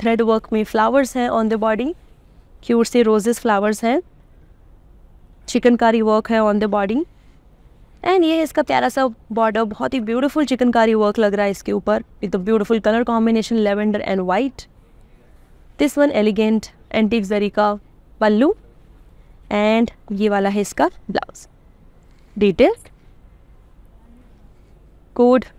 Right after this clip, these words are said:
F Y nine zero three, price सेवेंटी फ़ाइव थाउजेंड फ़ाइव हंड्रेड नाइंटी नाइन।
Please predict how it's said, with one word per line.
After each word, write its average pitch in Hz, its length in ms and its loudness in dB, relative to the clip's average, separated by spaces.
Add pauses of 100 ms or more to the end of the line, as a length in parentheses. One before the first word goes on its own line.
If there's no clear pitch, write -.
(300)
F 226 320 0
Y 214 400 2 (280)
nine 269 360 2
zero 185 240 0 (220)
three, 208 200 0 (560)
price 190 320 0 (320)
सेवेंटी 202 320 2
फ़ाइव 247 280 0
थाउजेंड 269 380 2 (280)
फ़ाइव 285 320 0
हंड्रेड 190 380 -2 (200)
नाइंटी 226 380 0 (180)
नाइन। - 240 -4